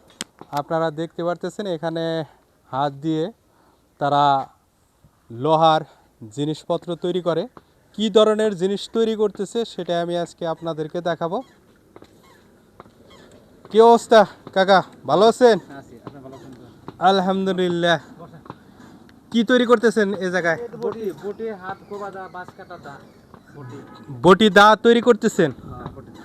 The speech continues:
Speaker 1: প্রিয় দর্শক, আপনারা দেখতে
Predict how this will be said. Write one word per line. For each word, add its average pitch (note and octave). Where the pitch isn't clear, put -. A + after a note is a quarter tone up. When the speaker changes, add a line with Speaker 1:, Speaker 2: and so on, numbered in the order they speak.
Speaker 1:
প্রিয় G3
দর্শক, G#3+
আপনারা E3
দেখতে E3+